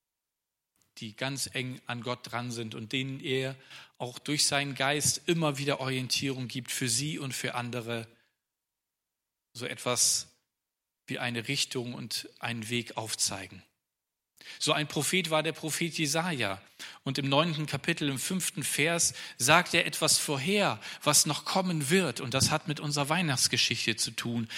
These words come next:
Denn dort steht, „Denn uns ist ein Kind geboren, ein Sohn ist uns gegeben.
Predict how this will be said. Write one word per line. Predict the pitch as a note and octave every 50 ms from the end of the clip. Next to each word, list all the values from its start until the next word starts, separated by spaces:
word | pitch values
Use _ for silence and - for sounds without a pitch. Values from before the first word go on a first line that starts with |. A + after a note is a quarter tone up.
| - - -
Denn | C3 A#2+ A#2
dort | C3 C3 B2 -
steht, | - - D3+ C#3+ C#3+ C#3+ - - - - - - - - - -
„Denn | C#3 C#3 D#3
uns | - G3 G3+ G3 - F#3+
ist | F#3 E3+ - - - - - _ -
ein | - D3+ D#3 D3 -
Kind | - - - - A#3+ B3 G#3+ - -
geboren, | - D3 A#2 A#2 B2+ B2 C3 - B2 A#2+
ein | - - C3 C#3 C#3+ C3+
Sohn | B2 A#2+ C#3+ F3+ G#3 G3+ F#3+
ist | E3 C3+ - - -
uns | D3 C3 A#2+ -
gegeben. | - B2+ A2 A2+ B2+ B2 A#2+ A#2 A#2+ A#2+ A2+ A2